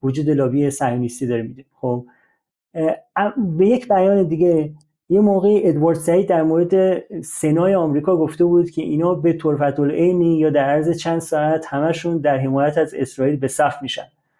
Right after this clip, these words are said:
پتروس این نقل قول از ادوارد سعید فقید فلسطینی میاره و میگه که اون ترکیب بندی قدرت صهیونیستی اینا هن. یعنی اینا هن که به محض اینکه اسرائیل مثلاً حمله می‌کنه به فلسطین،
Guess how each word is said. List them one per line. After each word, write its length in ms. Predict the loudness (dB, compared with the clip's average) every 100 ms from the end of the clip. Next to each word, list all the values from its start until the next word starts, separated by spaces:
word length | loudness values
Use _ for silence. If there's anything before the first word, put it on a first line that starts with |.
| _ _ _ _ _
پتروس 420 | -2 0 2 2 2
این 180 | 2
نقل 240 | 4 4 2
قول 180 | 2 2
از 180 | 4
ادوارد 360 | 2 2 2 0
سعید 600 | 0 0 2 2 0 -2
فقید 560 | -2 -2 0 0 0 -2
فلسطینی 580 | -2 -2 -2 -4 -2
میاره 380 | 0 2 2 2
و 140 | 0 0
میگه 240 | 0 -2
که 280 | -2 -6 -6 _ _ _ _ _ _ _ _ _
اون 340 | 0 0 -2 -16 -8
ترکیب 580 | -4 -4 -4 -2 0
بندی 340 | 0 2 2 2
قدرت 400 | 2 2 0 0
صهیونیستی 880 | -2 -2 -2 -4 -6 -8 -8 -6 -6
اینا 300 | 0 0 0
هن. 180 | -4 -10 _ _ _ _ -2
یعنی 180 | 0
اینا 340 | 2 2 2 2
هن 180 | 0 -4
که 180 | -8 -12 _ _ _ -2
به 160 | 0
محض 360 | 2 0 -2 0
اینکه 320 | 0 2 2
اسرائیل 340 | 2 0 0 0
مثلاً 320 | -4 -4 -2
حمله 240 | 0 0
می‌کنه 200 | -2 -2
به 80 | -2
فلسطین، 560 | -2 -2 -2 -4 -4